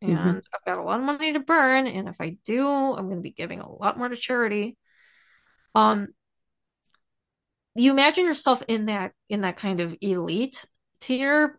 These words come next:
Speaker 1: by, you know, like, "Whoops, you know, I got there, whoops." And then if you imagine yourself just as humble and still cleaning your toilet,
Speaker 2: Mm.
Speaker 1: that is the powerful magic that I believe has suddenly elevated my bank account quite considerably,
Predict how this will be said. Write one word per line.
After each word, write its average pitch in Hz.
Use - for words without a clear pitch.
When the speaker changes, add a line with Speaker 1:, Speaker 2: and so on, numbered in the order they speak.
Speaker 1:
by, 185
you -
know, 175
like, 165
"Whoops, -
you 220
know, 196
I 185
got 175
there, 185
whoops." 175
And 240
then 247
if 226
you 226
imagine 240
yourself 240
just 240
as 320
humble 226
and 202
still 277
cleaning 269
your 208
toilet, 240
Speaker 2:
Mm. 165
Speaker 1:
that -
is 262
the 269
powerful 233
magic 214
that 196
I 202
believe 196
has 180
suddenly 226
elevated 196
my 156
bank 190
account 170
quite 165
considerably, 196